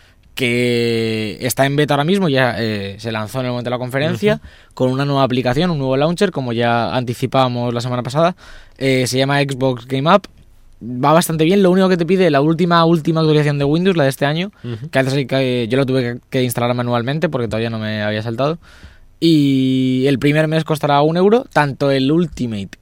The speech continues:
Speaker 1: como el de P C, si nunca lo has tenido, eso, como ha habido siempre esta oferta de, de Microsoft, y luego el de P C, hasta que salga de la fase beta, cuesta tres noventa y nueve al mes, que no sabemos cuándo es, yo imagino que septiembre, octubre,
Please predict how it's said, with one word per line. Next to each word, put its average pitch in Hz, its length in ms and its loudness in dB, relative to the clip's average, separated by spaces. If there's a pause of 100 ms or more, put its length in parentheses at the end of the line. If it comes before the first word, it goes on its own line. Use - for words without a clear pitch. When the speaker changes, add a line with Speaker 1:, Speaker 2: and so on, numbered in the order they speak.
Speaker 1:
como 123 240 -4
el 120 80 -2
de 120 80 -2
P 135 120 -4
C, 175 260 -2
si - 120 -12
nunca 123 220 -4
lo 127 80 0
has 110 80 -8
tenido, 143 300 -4
eso, 101 200 -12 (140)
como 98 320 -10
ha 98 40 -8
habido 107 220 -6
siempre 104 240 -8
esta 101 140 -10
oferta 101 280 -8
de, 101 280 -8 (400)
de 110 80 -6
Microsoft, 156 380 -2 (360)
y 135 80 0
luego 160 240 4
el 185 80 2
de 175 100 2
P 165 120 0
C, 190 300 -2
hasta 135 300 -2
que 120 120 -4
salga 151 320 4
de 156 340 4
la 151 100 2
fase 147 220 -4
beta, 165 340 2 (140)
cuesta 156 220 0
tres 139 180 -2
noventa 135 300 -2
y - 20 -4
nueve 127 160 -2
al 107 80 -4
mes, 101 220 -10
que - 120 -8
no 110 80 -6
sabemos 117 320 -6
cuándo 113 260 -6
es, 147 120 -2
yo 139 60 -6
imagino 113 340 -6
que 107 80 -6
septiembre, 117 480 -6
octubre, 160 380 -2